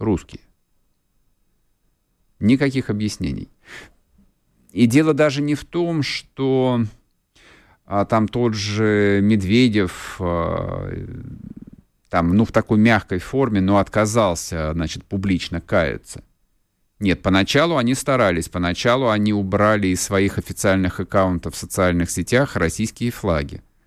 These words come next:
Повесили просто олимпийские, мол, мы просто теннисисты. Не помогло.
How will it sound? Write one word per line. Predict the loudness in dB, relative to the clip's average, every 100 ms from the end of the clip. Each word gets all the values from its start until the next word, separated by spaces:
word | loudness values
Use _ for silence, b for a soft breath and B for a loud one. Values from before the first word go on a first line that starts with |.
| _ _
Повесили | 0 4 2 2 -2
просто | -2 -4 -2 -2
олимпийские, | 0 -2 -2 -6 -4 0
мол, | 2 2
мы | 2
просто | 0 -2 -4
теннисисты. | -6 -2 -2 -4 -8 -4
Не | -4
помогло. | -2 0 0 0 -2 -4